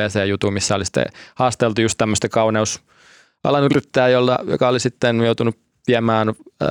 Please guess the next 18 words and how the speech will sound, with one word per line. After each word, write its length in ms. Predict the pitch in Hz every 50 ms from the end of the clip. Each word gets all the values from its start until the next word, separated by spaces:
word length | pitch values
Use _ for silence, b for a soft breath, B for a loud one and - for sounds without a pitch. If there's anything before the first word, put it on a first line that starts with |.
| - 64 - 120 117
liiketoimintansa 840 | 117 123 127 127 123 131 120 - - 131 127 127 127 127 127 113 131
maan 360 | 131 127 131 131 131 131 127 127
alle 320 | 123 123 123 123 123 117 101 b b b b - - - -
viime 320 | 127 131 135 139 135 127 117
vuosina, 640 | 127 123 120 117 113 - 123 117 117 113 113 110 - _ -
niin 160 | - - -
ei 140 | - 120 120
hän, 240 | 113 120 123 123 - -
eihän 240 | 120 120 127 127 123
hänkään, 320 | 127 131 117 123 120 117
niinku, 340 | 117 120 113 107 117 113 110 - - - _ _ _ _ _ _ _ _ _ _ _ _ _ _ - - 65 -
osannut 400 | 113 117 110 123 113 110 107 -
sanoa, 400 | - 120 113 110 110 107 104 107
että 640 | 101 - _ _ - - 104 101 101 98 98 98 - _ _ b b b b b b b b b b _ _ _
jos 440 | - 123 123 123 113 - - - - _ _ - -
Taleban 580 | - 120 120 120 117 110 117 110 107 107 107 - _ - -
jotenkin 440 | 113 107 110 107 104 98 107 101
pääsisi 540 | - - 127 123 123 117 104 113 - - 110